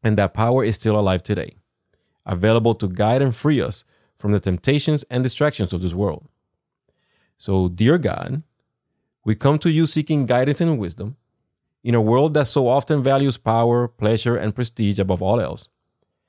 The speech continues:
Help us to remember that the true source of all power and goodness is you. Help us to recognize the temptations and distractions that can lead us astray,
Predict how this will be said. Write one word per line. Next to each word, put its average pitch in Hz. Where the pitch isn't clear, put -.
Help 139
us 165
to 165
remember 131
that 107
the 104
true 151
source 143
of 113
all 120
power 135
and 147
goodness -
is 92
you. 160
Help 117
us 147
to 135
recognize 143
the 120
temptations 135
and 107
distractions 98
that 98
can 95
lead 113
us 120
astray, -